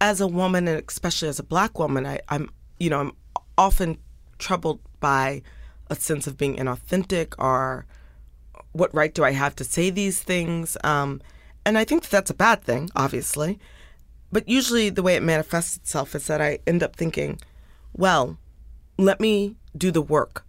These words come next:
Let me just go and sit in the stacks and do the work and do the research and, and see what there is to know. Which is not to say that I come out being omniscient and all-knowing or anything,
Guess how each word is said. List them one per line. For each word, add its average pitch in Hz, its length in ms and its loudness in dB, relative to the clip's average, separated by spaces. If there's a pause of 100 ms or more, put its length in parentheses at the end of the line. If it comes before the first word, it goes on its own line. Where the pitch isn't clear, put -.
(120)
Let 180 120 2
me 185 240 -2
just - 220 -4
go 156 200 4
and 151 120 0
sit - 220 -4
in 151 60 -4
the 147 40 -4
stacks - 600 0
and 160 120 -2
do 170 120 2
the 180 100 0
work 131 380 0 (320)
and 160 120 0
do 180 120 4
the 185 120 2
research 139 640 -4 (520)
and, 151 500 2 (100)
and 151 240 2
see 165 520 -2 (100)
what 151 200 2
there 131 160 2
is 127 160 -2
to 151 120 -6
know. 107 280 -6 (240)
Which 220 200 -4
is 202 80 0
not 240 180 2
to 220 60 -4
say 196 200 0
that 170 160 0
I 151 100 0
come 147 260 -2
out 143 220 2 (360)
being 156 180 0
omniscient 139 500 -2 (180)
and 139 140 0
all-knowing 139 520 0
or 127 100 0
anything, 160 500 0